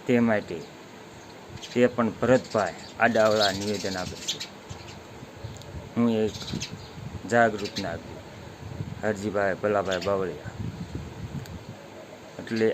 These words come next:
આ લોકસભાની ચૂંટણીમાં ભરતભાઈને પણ ડર લાગી રહ્યો છે, આડાઅવળા નિવેદન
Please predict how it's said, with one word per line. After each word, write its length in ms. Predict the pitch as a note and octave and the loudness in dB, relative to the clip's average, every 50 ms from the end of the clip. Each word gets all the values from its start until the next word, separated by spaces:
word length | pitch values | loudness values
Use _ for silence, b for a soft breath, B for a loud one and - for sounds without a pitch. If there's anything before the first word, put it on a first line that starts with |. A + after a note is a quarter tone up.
| - | 4
આ 120 | - G#2 G#2 | 2 2 4
લોકસભાની 680 | G#2 A2 A2 - - - G#2 - A2+ G#2+ G#2+ G#2+ G#2 F#2+ F#2+ | 4 2 0 0 0 -2 0 2 2 2 2 2 0 -2 -6
ચૂંટણીમાં 760 | - - - - A#2+ A#2 - A#2 A2 G#2+ G2 F2+ D#2+ D#2 - - - - | -8 -8 -4 -4 -4 -2 0 0 2 2 0 -2 -6 -8 -10 -14 -6 0
ભરતભાઈને 600 | A2 A#2+ A#2+ - - - A#2 G#2+ G#2+ G#2 G2+ F#2+ | 2 2 2 0 -2 0 2 2 2 2 0 -2
પણ 280 | - G2 G2 F#2+ F#2 F2+ - - - - - - - - - - - - | -2 -2 -2 -2 -4 -6 -10 -14 -16 -16 -16 -16 -16 -16 -18 -16 -12 -10
ડર 280 | G2+ G2 A#2+ A#2+ A#2 G#2+ G#2 | 0 4 6 6 6 6 6
લાગી 300 | G#2+ G#2+ G#2+ F#2+ G2+ G2+ | 4 4 4 4 0 -2
રહ્યો 240 | F2+ F#2 F#2 F2+ F2 - | -2 -2 -4 -4 -6 -8
છે, 80 | - E2 - - - G#2+ | -12 -14 -14 -10 -2 0
આડાઅવળા 560 | G#2+ A2 A2 A2 G#2 G#2 G#2 G2+ G#2 G2 G2 F#2+ - - - F2 | 2 4 4 4 6 6 4 4 4 2 0 -2 -6 -12 -8 -2
નિવેદન 460 | G2+ A2+ A#2 A#2 A2+ G#2 G#2 G#2 F#2+ | 0 2 4 4 4 2 0 -2 -2